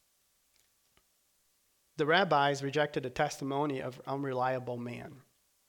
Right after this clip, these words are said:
They accepted the testimony of an upright man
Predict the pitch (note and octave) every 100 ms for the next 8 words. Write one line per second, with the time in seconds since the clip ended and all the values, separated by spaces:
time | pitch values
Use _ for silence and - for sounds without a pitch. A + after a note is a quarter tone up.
0 | _ _ _ _ _ _ _ - - _
1 | _ _ C#3 D3+ - E3 D#3+ D3+ C3+ E3
2 | E3+ - C#3+ C3+ C3+ B2 B2 B2 - D3+
3 | F3+ D3+ C3 C#3 - C#3 C#3 B2 A#2+ D#3